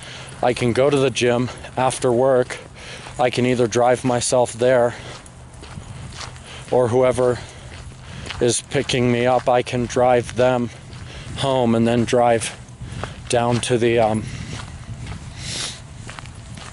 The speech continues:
gym and, you know, become a member and exercise there. And it's really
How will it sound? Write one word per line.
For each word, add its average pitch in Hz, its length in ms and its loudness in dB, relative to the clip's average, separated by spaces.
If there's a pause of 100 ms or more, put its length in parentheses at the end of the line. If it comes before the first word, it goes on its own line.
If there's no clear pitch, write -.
(240)
gym 120 400 2
and, 110 280 0 (1300)
you 117 100 2
know, 120 340 4 (220)
become 120 400 2
a 110 220 2 (1080)
member 123 480 4
and 110 280 2 (920)
exercise 117 760 2
there. 110 380 4 (960)
And 127 120 2
it's 127 220 0
really 170 440 6